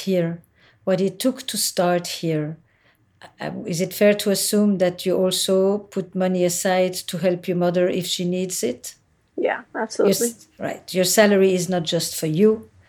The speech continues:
Speaker 1: Your income is not only for you. And he probably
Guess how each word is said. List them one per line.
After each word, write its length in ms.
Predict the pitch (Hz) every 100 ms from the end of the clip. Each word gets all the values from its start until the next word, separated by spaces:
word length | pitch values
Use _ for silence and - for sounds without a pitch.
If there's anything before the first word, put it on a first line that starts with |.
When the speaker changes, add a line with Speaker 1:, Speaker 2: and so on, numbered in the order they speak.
| - - -
Speaker 1:
Your 120 | 190 185
income 460 | 208 190 - 175
is 140 | 170 156
not 160 | 165 160
only 280 | 156 156
for 180 | 156 -
you. 440 | 160 170 185 185 - - - - _
And 460 | 185 180 180 175 175 _
he 380 | - 165 196 196
probably 800 | - - 175 180 170 165 165 -